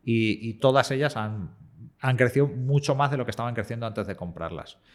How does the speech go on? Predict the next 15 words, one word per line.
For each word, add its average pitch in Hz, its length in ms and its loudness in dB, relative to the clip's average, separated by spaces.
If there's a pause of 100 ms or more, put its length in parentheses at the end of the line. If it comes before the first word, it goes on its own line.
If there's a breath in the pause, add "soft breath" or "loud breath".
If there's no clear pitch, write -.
(280 soft breath)
Entonces, 120 420 0
al 123 120 4
final, 123 300 -2
ese 117 140 -4
tipo 131 280 -2
de 135 60 4
estrategias 131 600 -2
yo 127 100 -2
creo 120 140 -4
que 117 80 -6
son 113 140 -8
claves 123 300 0
en 123 60 -8
una 120 120 -6
adquisición. 107 520 -6